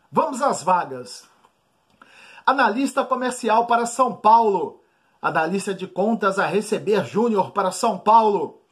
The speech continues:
Analista de departamento pessoal sênior, R M Labore, para São Paulo. Analista fiscal para São Paulo. Assistente de faturamento para São Paulo.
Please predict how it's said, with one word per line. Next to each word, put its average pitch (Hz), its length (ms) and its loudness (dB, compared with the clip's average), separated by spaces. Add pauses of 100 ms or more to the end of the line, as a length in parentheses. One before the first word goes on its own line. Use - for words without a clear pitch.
(400)
Analista 262 600 0
de 226 140 -4
departamento 240 760 -2
pessoal 233 520 -2
sênior, 226 680 0 (240)
R 240 240 2 (140)
M 220 120 -4
Labore, 208 640 0
para 156 260 -10
São - 240 -8
Paulo. 190 600 2 (480)
Analista 190 600 -2
fiscal 208 520 -2
para 214 200 -2
São 208 300 -6
Paulo. 196 600 2 (340)
Assistente 262 720 -4
de 220 100 -8
faturamento 240 840 -2
para 247 220 0
São 247 260 -6
Paulo. 226 640 2